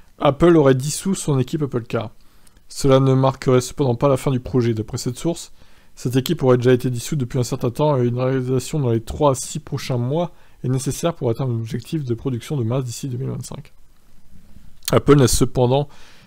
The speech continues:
publiquement fixé aucun objectif pour son projet de voiture électrique. Cependant, d'après les rumeurs, la firme voudrait lancer le produit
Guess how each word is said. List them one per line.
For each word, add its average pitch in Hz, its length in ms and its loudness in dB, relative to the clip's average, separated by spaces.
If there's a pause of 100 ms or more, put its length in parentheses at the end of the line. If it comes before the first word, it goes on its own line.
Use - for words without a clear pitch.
(120)
publiquement 127 720 0
fixé - 540 -2 (500)
aucun 165 280 4
objectif 147 500 0
pour 139 140 -2
son 135 180 -2
projet 131 340 2
de 127 120 2
voiture 123 260 2
électrique. 131 280 -4
Cependant, 139 340 -2
d'après 131 200 0
les 123 60 4
rumeurs, 123 280 2
la 123 80 0
firme 139 220 4
voudrait 120 240 2
lancer 117 240 0
le 120 60 -2
produit 135 380 -2